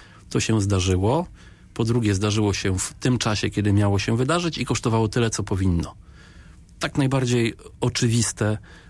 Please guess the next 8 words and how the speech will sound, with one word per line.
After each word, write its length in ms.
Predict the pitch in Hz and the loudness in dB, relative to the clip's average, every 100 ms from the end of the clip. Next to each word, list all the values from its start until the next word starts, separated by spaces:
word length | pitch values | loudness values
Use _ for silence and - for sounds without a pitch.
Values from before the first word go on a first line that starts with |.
| - - | -14 -2
ze 220 | 107 113 | 0 0
wszystkich, 580 | - 117 - 107 98 - | 0 -4 0 0 0 -4
y, 400 | 101 98 95 - - 73 78 - | -2 0 0 -2 -6 -12 -12 -4
najbardziej 420 | 113 110 104 104 104 | 2 2 2 2 2
oczywisty 380 | 110 104 - | 0 -2 -4
poziom. 320 | - 95 87 73 - - - - - - | -2 0 0 -4 -10 -20 -20 -20 -20 -4
Natomiast 420 | 101 113 107 - - - | 0 2 0 -6 -20 -4
drugi, 520 | 110 127 135 113 92 | 0 2 2 0 -4